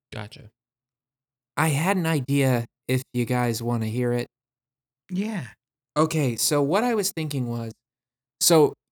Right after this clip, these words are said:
Speaker 2: you made me think of this whenever you said the whole, "Say Morgan was murdered for Ted." Do the other murder victims have someone, I mean, like, I'm sure, I'm sure they have someone important to them, but someone as close as, like,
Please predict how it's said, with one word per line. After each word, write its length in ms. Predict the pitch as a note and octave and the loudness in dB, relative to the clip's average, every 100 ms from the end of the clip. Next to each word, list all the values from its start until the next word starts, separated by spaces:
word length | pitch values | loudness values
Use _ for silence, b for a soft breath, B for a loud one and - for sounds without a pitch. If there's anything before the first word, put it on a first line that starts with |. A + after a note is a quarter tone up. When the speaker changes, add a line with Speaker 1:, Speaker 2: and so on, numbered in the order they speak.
| _ | _
Speaker 2:
you 420 | D3 F3 F3+ F3 - _ _ _ | 0 2 4 0 -4 _ _ _
made 220 | D3 G#3 | 2 2
me 80 | F3+ | 2
think 220 | - D3 | 0 -2
of 80 | B2 | 0
this 160 | A#2+ - | 0 0
whenever 200 | B2 A#2+ | -2 0
you 120 | A#2+ | -2
said 280 | - B2 A#2+ | 0 -2 -2
the 100 | A#2 | 0
whole, 440 | A#2+ A#2 A2+ A2 - _ _ _ _ | 2 2 2 -2 -8 _ _ _ _
"Say 300 | - - D#3+ | 0 4 6
Morgan 380 | D3 C#3+ C#3+ C#3 | 6 6 6 4
was 140 | B2 B2 | 4 2
murdered 300 | B2 A#2+ - | 2 2 0
for 80 | A2+ | -4
Ted." 320 | B2 A2+ G2 - _ _ _ - | 0 0 -2 -10 _ _ _ -4
Do 240 | B2+ G#3+ B3+ | 2 6 6
the 180 | B3+ - | 4 6
other 280 | F#3 G3 F#3 | 4 6 4
murder 380 | D3+ D#3+ D#3 C#3+ | 4 4 4 2
victims 560 | C3 B2+ B2+ A#2 - - | 0 0 0 0 -4 0
have 240 | D3 C3 | 0 2
someone, 640 | - D#3+ D#3 D3+ D3 C3+ - | 2 4 2 2 2 0 0
I 80 | E3 | 0
mean, 140 | E3+ | 0
like, 80 | C#3 | 0
I'm 80 | B2+ | -2
sure, 180 | - | -2
I'm 100 | C#3+ | 0
sure 160 | C3 E3+ | 0 0
they 80 | C#3+ | 0
have 120 | B2 | 0
someone 180 | C3 A#2 | 0 -2
important 420 | A2 - C3+ A2+ | -2 -2 -2 -2
to 60 | A#2 | -4
them, 180 | G#2+ G#2+ - _ - | -4 -8 -14 _ 0
but 140 | D3+ | 2
someone 440 | - G3+ G#3 A3 - | 4 2 4 2 2
as 240 | D3 C3+ - | 0 0 -2
close 680 | - D#3 F3 D#3+ C3+ - - | -2 2 4 4 0 -4 0
as, 220 | C#3 C3 | 0 2
like, 300 | C3 B2 A#2 | 2 0 -2